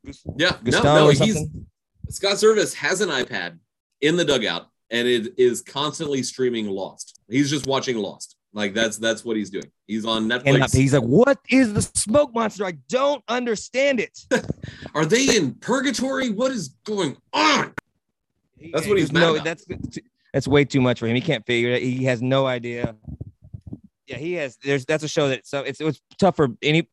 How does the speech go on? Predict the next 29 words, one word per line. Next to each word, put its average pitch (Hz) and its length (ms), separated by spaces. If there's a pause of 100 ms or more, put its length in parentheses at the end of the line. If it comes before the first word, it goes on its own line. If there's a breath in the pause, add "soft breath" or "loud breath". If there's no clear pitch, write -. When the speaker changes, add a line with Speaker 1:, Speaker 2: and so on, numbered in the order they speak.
(120)
Speaker 1:
from, 131 220
from, 127 120
from 117 340
real 143 180
thinkers. 127 400
It's 110 120
a - 40
tough 113 180
show 107 240
'cause 107 140
they, 131 160 (100)
nobody 135 400
Speaker 2:
<laughs> - 0
Speaker 1:
really 127 220
knew 127 260
what 117 220
was 110 100
going 117 220
on. 117 180
They 113 100
were 110 80
just 104 160
making 113 220
shit 113 180
up 107 200
and 107 100
winging 117 220
it. 110 140
But, 110 160